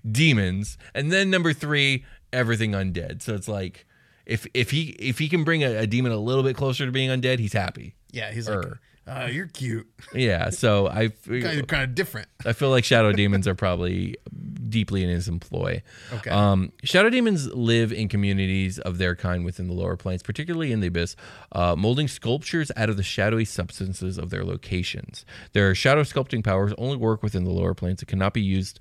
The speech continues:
Speaker 1: fast or effectively enough to be, uh, usable for combat purposes, but, you know, it's a creative outlet for them, so good for them.
Speaker 2: Okay, so they're,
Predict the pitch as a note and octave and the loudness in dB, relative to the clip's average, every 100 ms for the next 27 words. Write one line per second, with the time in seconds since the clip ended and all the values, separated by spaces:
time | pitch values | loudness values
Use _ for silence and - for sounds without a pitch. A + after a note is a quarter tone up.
0 | - - D#3 D3 C3+ A2+ G2 A2+ G#2 G#2 | -20 0 4 4 2 0 2 0 0 0
1 | G2 F#2 F2+ - F#2 F2+ - A#1+ F2 F#2 | 2 2 0 -4 -4 -4 -4 -4 -4 -4
2 | F2+ F2+ - F2+ A#2 B2 B2+ - B2 C#3 | -6 -8 -12 -8 -4 -2 -2 -4 -6 -6
3 | C3 C#3+ C#3+ - - - G#2+ G2 C3+ B2+ | -8 -8 -10 -16 -20 -8 -6 -2 0 0
4 | B2+ - C3+ C3+ C3+ C3 F#2+ F#2+ F2 F2+ | -2 0 2 4 4 4 2 -2 -4 -4
5 | F2+ - F2+ F#2 A#2+ A2 F#2 G#2+ - _ | -6 -6 -4 -2 -2 -2 -4 -6 -12 _
6 | _ - - C#3 E3+ A#2+ C3 D#3+ D3 D3+ | _ -20 -8 -8 -2 0 2 2 2 4
7 | D#3 | 2